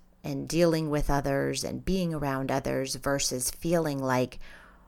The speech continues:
we're dried up bones, feeling like we have nothing left for ourselves to even think to be able to give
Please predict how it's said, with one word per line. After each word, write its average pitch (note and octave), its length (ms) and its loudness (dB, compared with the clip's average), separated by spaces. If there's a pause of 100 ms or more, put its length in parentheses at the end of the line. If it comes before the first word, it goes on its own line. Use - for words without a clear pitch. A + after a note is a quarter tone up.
(200)
we're D#3 220 4
dried C3+ 360 2
up - 180 -2
bones, - 720 -2 (260)
feeling D3+ 420 2
like C#3 280 -4
we C#3 120 4
have C3 120 0
nothing C#3+ 440 2
left C#3+ 680 0 (760)
for D#3 260 4
ourselves C#3 1000 4 (460)
to - 180 6
even D3+ 340 0
think - 420 2
to - 120 4
be C#3 120 2
able B2+ 160 2
to C#3+ 80 2
give C3+ 640 0